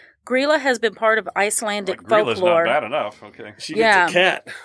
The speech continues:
Speaker 3: which
Speaker 2: Cat.
Speaker 3: I also
Speaker 2: Ooh.
Speaker 3: agree is right up there with monkeys. They're evil.
Speaker 2: Wow.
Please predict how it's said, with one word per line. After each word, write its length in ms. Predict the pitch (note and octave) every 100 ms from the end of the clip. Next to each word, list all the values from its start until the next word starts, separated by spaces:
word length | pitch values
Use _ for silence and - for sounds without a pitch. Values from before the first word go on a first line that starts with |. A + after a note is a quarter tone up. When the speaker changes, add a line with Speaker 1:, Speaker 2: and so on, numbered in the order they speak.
| -
Speaker 3:
which 160 | C#3+ C#3+
Speaker 2:
Cat. 100 | D#3
Speaker 3:
I 60 |
also 240 | F3 F3 E3+
Speaker 2:
Ooh. 40 |
Speaker 3:
agree 240 | D#3 D#3 D#3+
is 200 | C#3+ C#3
right 100 | D#3
up 120 | D3
there 100 | D3
with 160 | C3+
monkeys. 340 | C#3 D#3+ C3+ A#2
They're 140 | B2+
evil. 180 | C#3+ B2+
Speaker 2:
Wow. 220 | A2+ G2